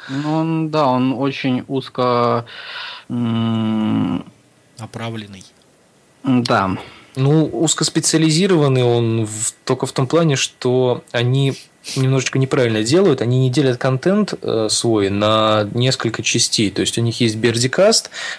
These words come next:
Speaker 3: по-моему, «Теория большой бороды» или «Бородатая теория», как там у них
Speaker 1: Да.
Speaker 3: называется. И
Speaker 1: Мгм.
Speaker 3: всё это выходит в одном месте. А это неудобно.
Speaker 2: А вот для
Speaker 3: Потому что,
Speaker 2: музыкантов
Speaker 3: например,
Speaker 2: ещё вот подкаст был «Бас Лайф», например.
Speaker 3: «Бас Лайф», он и щас есть, только очень редко выходит.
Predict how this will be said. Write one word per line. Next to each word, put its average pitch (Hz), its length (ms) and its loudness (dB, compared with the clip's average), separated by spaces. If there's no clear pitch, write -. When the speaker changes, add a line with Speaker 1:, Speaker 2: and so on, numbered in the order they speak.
Speaker 3:
по-моему, 117 360 2
«Теория 120 440 4
большой 113 340 2
бороды» 135 460 2
или 120 180 2
«Бородатая 110 560 0
теория», 156 440 2
как 120 200 -4
там 120 120 -2
у - 20 -2
них 123 40 -2
Speaker 1:
Да. 117 140 2
Speaker 3:
называется. 104 380 0
И 123 40 -6
Speaker 1:
Мгм. 143 60 4
Speaker 3:
всё 165 120 2
это 175 140 0
выходит 160 480 2
в 123 60 0
одном 135 320 2
месте. - 320 -2
А 101 160 2
это 170 300 2
неудобно. 139 560 2
Speaker 2:
А 120 60 -2
вот 123 100 -4
для 127 140 0
Speaker 3:
Потому 131 120 0
что, 123 80 -2
Speaker 2:
музыкантов 143 360 -4
Speaker 3:
например, 113 160 -8
Speaker 2:
ещё 131 220 -6
вот 120 120 -10
подкаст 120 480 -8
был 117 260 -8
«Бас - 320 -4
Лайф», 117 320 -16
например. 107 480 -18
Speaker 3:
«Бас 117 260 -2
Лайф», 139 200 -2
он 170 100 0
и - 40 0
щас - 320 -4
есть, 92 260 -6
только 113 220 -6
очень 127 320 -2
редко 117 260 -2
выходит. - 360 -6